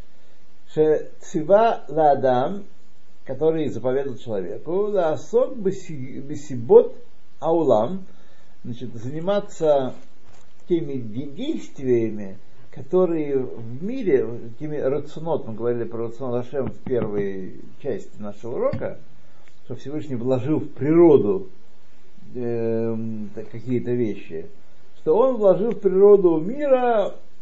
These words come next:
э, производить парносу таким образом.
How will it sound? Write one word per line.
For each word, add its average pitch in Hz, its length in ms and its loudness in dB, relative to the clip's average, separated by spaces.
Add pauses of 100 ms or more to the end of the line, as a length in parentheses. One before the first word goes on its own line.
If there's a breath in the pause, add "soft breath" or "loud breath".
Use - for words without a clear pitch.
(100)
э, 139 180 -6 (320)
производить 175 500 4
парносу 175 540 0 (420)
таким - 240 -4
образом. 101 400 -4